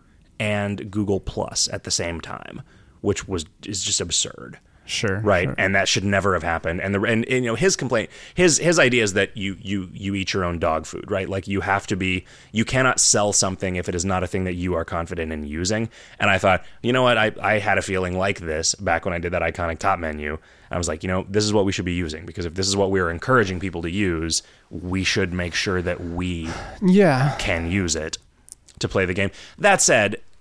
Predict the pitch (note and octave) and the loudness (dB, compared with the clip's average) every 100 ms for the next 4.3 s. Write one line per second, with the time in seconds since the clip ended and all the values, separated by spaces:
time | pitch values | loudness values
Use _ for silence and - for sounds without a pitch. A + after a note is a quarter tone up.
0 | - C#3 D#3+ C#3 C3 D#3+ G#2+ A2+ D3+ F3+ | 2 4 6 4 4 4 4 2 4 4
1 | - E3+ D#3+ D3 E3+ F#3+ F3+ C#3 C3 A#2 | 2 -2 2 6 6 6 4 4 4 4
2 | A2+ A2 G#2 G2 F#2+ F2 - _ _ - | 4 4 2 2 2 0 -10 _ _ -6
3 | - D3 C3+ G#2 A2 G#2 G#2+ F#2 E2+ G2 | 0 4 4 4 2 0 -2 -4 -2 -2
4 | - F2+ F2 | 0 -2 -2